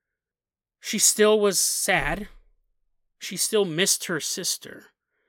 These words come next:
But it wasn't this daily chaos. Things were starting to settle down in her heart.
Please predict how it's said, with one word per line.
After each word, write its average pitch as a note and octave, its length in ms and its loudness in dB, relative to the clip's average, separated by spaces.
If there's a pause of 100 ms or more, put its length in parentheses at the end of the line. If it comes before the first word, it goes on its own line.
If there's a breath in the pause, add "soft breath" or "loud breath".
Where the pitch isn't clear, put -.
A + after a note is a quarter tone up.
(180)
But G3 100 2
it F3 100 -2
wasn't G3+ 540 -2
this E3+ 260 -4 (260)
daily E3+ 760 -2 (1000)
chaos. - 1000 -6 (1600)
Things F#3 300 -4
were F3+ 80 -10
starting E3+ 360 -4
to D3 60 -8
settle D#3+ 380 -4
down C#3 340 -4
in A#2+ 120 -10
her B2 180 -14
heart. - 580 -16